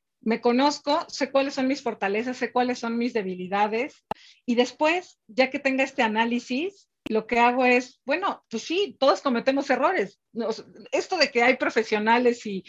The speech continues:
y, y, y personas perfectas, no existen, todos creo que cometemos errores, y la verdad, Gaby,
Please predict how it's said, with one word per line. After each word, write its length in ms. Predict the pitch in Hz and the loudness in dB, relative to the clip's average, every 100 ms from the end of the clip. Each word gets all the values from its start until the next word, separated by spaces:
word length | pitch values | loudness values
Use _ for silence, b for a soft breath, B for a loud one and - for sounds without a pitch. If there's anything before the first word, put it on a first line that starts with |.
| B B B B | B B B B
y, 420 | 214 202 202 208 | -2 0 0 -2
y, 220 | 226 214 220 | -2 -2 -2
y 80 | |
personas 500 | 180 214 - 262 277 285 | 0 0 2 4 4 2
perfectas, 760 | 220 - 240 - 247 320 - _ _ - | -4 0 -2 0 2 2 -2 _ _ -4
no 120 | 220 | 0
existen, 640 | 240 - 214 - 220 320 415 _ _ - | 0 0 -2 0 0 0 -6 _ _ 0
todos 240 | 233 240 | 0 2
creo 160 | - 220 | 0 0
que 160 | 269 | 0
cometemos 520 | 220 196 190 208 226 | 0 -2 -2 -2 -2
errores, 460 | 214 180 190 208 247 B B B B | -2 0 0 0 -2 B B B B
y 80 | 226 | 0
la 100 | 247 | 2
verdad, 300 | 233 254 302 | 2 0 0
Gaby, 440 | 285 269 277 302 | 4 2 2 -4